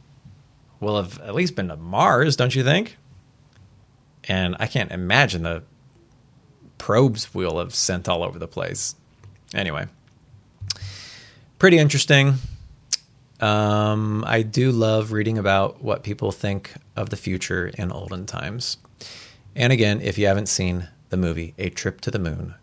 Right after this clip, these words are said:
please look it up on YouTube and watch it. <laughs> Actually, it's also on H B O Max, which is where I found it, <laughs> if you care to watch it,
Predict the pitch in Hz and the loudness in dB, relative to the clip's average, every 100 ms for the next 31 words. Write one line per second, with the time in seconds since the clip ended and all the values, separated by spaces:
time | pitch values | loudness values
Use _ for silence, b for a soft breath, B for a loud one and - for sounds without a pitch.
0 | _ - 95 95 107 - - - 85 95 | _ -6 -4 -2 -4 -6 -8 -8 -4 0
1 | 160 151 156 151 127 110 - 110 107 107 | 2 2 2 2 2 0 -2 -2 -2 -4
2 | 107 - 95 92 92 85 - - - - | -6 -6 -2 -2 -2 -6 -8 -12 -14 -12
3 | - - - - - - 196 190 131 110 | -14 -16 -6 -4 -4 -4 -2 -2 0 -2
4 | - B - 131 - 349 392 453 403 180 | -4 B 0 0 0 -2 2 2 4 2
5 | 175 - 156 151 - 135 123 117 101 92 | 0 0 0 0 2 4 6 4 -2 -4
6 | - - 101 98 98 104 101 110 107 95 | -6 -8 -6 -6 0 4 4 2 0 -2
7 | 98 - 185 160 135 - - 135 - 127 | 0 2 4 4 2 -4 -2 -2 0 2
8 | 135 139 123 120 117 117 113 | 4 4 4 2 2 0 0